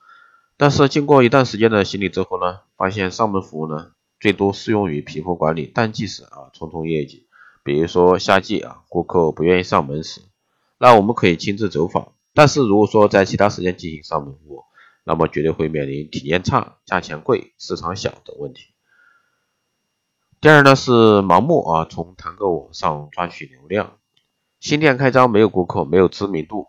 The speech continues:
怎么办？当很多商家面临这个问题的时候呢，都会希望能够从网上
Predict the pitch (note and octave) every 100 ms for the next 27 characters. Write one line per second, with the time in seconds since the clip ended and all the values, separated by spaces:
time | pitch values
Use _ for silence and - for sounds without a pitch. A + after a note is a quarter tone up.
0 | _ - - - E2 - _ _ _ _
1 | _ _ - A#2 B2 F2+ E2+ G2+ G#2 G2+
2 | G2+ G#2+ F2+ E2 F#2 F#2 G#2+ G2+ D2 -
3 | - D2 C#2+ _ _ _ _ _ - F2+
4 | F2 E2 F2+ E2+ D#2 D2+ D2 D#2 F#2+ E2
5 | E2 F#2 E2+ C2+ - G2 D2